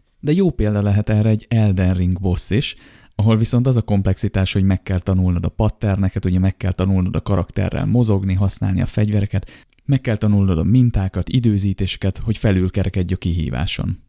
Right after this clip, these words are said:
És ugye itt jönnek képbe a tutoriálok, és az a folyamat, amiről már beszéltünk, amikor a játék felkészít téged szép lassan a kihívásokra.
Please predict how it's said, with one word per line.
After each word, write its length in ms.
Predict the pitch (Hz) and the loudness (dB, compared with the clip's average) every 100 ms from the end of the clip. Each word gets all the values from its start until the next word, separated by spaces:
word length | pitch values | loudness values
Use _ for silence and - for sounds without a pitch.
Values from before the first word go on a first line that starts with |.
| - - - | -20 -20 -8
És 160 | 113 | -4
ugye 100 | 131 - | -4 -2
itt 200 | 233 - | -2 -2
jönnek 320 | 277 104 - | 0 0 0
képbe 360 | 110 107 104 | -2 0 0
a 460 | 101 - 98 98 _ - | -2 0 -2 -2 _ -4
tutoriálok, 840 | 107 - 90 87 82 85 147 - - - _ _ | -2 0 -2 -2 -2 0 0 -2 -12 -20 _ _
és 120 | - - | -8 -2
az 100 | 156 | 0
a 60 | |
folyamat, 380 | 117 113 104 101 | 0 2 2 2
amiről 300 | 98 101 101 | 2 2 2
már 200 | 101 101 | 2 2
beszéltünk, 640 | 110 104 98 87 - 143 - | 0 -2 -2 -4 -2 -2 0
amikor 300 | 110 107 113 | -2 0 2
a 40 | |
játék 600 | 120 120 110 - 104 - - | 2 2 2 0 -2 -4 -18
felkészít 800 | - 131 123 107 95 87 98 - | -4 0 2 0 -2 -2 -2 -2
téged 320 | 110 98 92 | 0 0 -2
szép 260 | - 98 98 | 0 0 0
lassan 300 | 87 - 95 | -2 -2 -2
a 60 | |
kihívásokra. 840 | 87 95 90 - - - - 104 | -2 -4 -6 -6 -8 -8 -6 -6